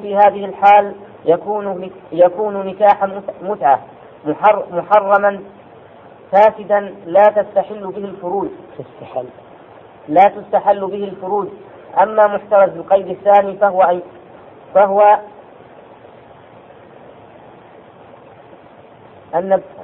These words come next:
Speaker 1: هذه بعض أهل العلم.
Speaker 2: إيه، هنا بعض.
Speaker 1: في بعض.
Speaker 2: مم.
Speaker 1: لا.
Speaker 2: أن بعض أهل.
Speaker 1: أن بعض أهل العلم يرى أن نية الطلاق كشرطه قياسا، قياسا على نية التحليل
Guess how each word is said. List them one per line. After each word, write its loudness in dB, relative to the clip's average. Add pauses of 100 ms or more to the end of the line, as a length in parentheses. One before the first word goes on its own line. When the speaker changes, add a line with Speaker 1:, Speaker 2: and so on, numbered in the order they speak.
(640)
Speaker 1:
هذه -10 (180)
بعض -6
أهل -6
العلم. -14 (380)
Speaker 2:
إيه، -6
هنا -10
بعض. -8 (300)
Speaker 1:
في -18
بعض. -4 (920)
Speaker 2:
مم. -16 (680)
Speaker 1:
لا. -4
Speaker 2:
أن -8
بعض 2
أهل. -6 (1080)
Speaker 1:
أن 0
بعض 4
أهل 6
العلم -2 (140)
يرى 4
أن 0
نية -6
الطلاق 2
كشرطه -2
قياسا، 2 (600)
قياسا 2
على 4
نية -4
التحليل -8